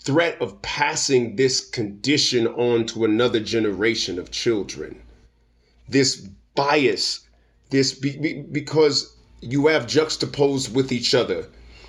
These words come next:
two ways of making a victim. One is directly sexually assaulting somebody, right?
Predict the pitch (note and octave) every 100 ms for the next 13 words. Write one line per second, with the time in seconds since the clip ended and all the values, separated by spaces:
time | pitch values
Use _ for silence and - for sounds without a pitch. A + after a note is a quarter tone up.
0 | - - F#3 D3+ C3+ D3 C3+ A#2+ G2 B2
1 | B2+ A#2 G2+ F#2+ B2+ - F#2+ F2+ B2+ D3
2 | C3 - A#2 G#2 C#3 C3 - F#2+ - A#2+
3 | - A2 G#2 - C#3 C3 A2 G2+ G2+ F#2+
4 | F2+ - - G2 G#2